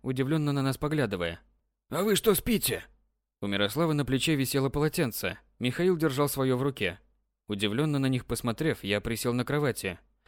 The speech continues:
Славка, зашевелившись, приоткрыл глаза. Сонно глянув на парней, зевнул.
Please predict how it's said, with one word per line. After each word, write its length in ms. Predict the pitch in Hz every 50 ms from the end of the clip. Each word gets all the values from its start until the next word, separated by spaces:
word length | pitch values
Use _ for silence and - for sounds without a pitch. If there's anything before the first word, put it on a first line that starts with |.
| - - - -
Славка, 380 | - - 165 160 147 - 156
зашевелившись, 680 | 139 147 135 - 147 139 147 165 170 131 - - 98 -
приоткрыл 420 | - 113 113 110 - - 131 131
глаза. 440 | 117 127 127 120 104 101 90 85 - - _ _ _ _ _ _
Сонно 340 | - - 113 113 107 104
глянув 360 | 104 107 117 131 131 123 110 127
на 100 | 123 104
парней, 400 | 135 131 127 117 98 85 80 - _ -
зевнул. 420 | 123 120 143 127 120 110 92 85